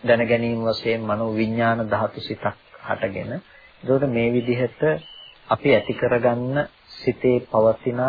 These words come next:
ක්‍රියාවලියක් තියෙනවා. එතකොට ඒ රූපේ දැකීම පිණිස ආවර්ජනා කරන බව, රූපේ දැකීම, අ, දැකපු බව අරමුණට නැගීම වශයෙන්, ඒ වගේම ඒ අරමුණට නගපු බව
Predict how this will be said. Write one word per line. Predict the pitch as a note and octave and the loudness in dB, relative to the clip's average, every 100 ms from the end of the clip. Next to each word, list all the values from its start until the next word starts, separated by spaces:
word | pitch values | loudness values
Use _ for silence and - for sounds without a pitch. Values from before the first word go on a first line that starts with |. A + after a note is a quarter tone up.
| C#3 C3+ - | -2 -6 -10
ක්‍රියාවලියක් | - C3+ C3 A#2 G#2+ A2 - | 2 4 6 6 4 0 -2
තියෙනවා. | - G2+ - - - - - - - - | -4 -4 -4 -10 -20 -20 -20 -20 -20 -4
එතකොට | A#2 D3 D#3+ - C#3 - _ _ _ _ _ _ - - | 0 4 4 4 2 0 _ _ _ _ _ _ -20 -2
ඒ | B2+ A#2+ | 0 2
රූපේ | A#2 A2 B2 A2+ | 0 0 2 2
දැකීම | A2 A#2 A#2 A2 | 0 0 -4 -2
පිණිස | A2+ A2 - | -6 -6 0
ආවර්ජනා | G#2+ G#2+ G#2+ G#2+ A2+ A#2 | 2 2 0 -2 -4 -2
කරන | A2+ A#2+ C3 | -4 -6 -6
බව, | C3 C3 C3 | 0 2 2
රූපේ | A#2 A2 - G#2+ | 0 -4 -2 -2
දැකීම, | G2+ - - C3 C3+ C3+ | -2 -8 -4 -2 -2 -4
අ, | C3 - - - - A2+ G#2+ G#2 F#2 | -6 -8 -20 -20 -2 2 2 2 0
දැකපු | G#2 A2 A2+ A2+ | -2 -2 -4 0
බව | A2 G#2+ | 2 4
අරමුණට | G#2 G#2 A2 G#2+ G#2 | 4 0 -2 -4 -6
නැගීම | G#2+ G#2 G2+ A#2 B2+ | -4 -4 0 -2 0
වශයෙන්, | C3 B2+ C3+ C3 B2+ B2 | 0 0 0 0 0 -6
ඒ | - A2+ | -4 0
වගේම | A2 G#2+ A2 G#2+ G#2+ A2 - - - - | 0 2 0 0 -4 -6 -12 -20 -20 -2
ඒ | A#2 G#2+ G#2 G2+ - - | 2 4 4 2 0 0
අරමුණට | A2 A2 A2+ G#2+ A2 | 2 2 -2 -2 -2
නගපු | G2+ G2+ A2+ A#2 | -2 0 0 2
බව | A2 | 6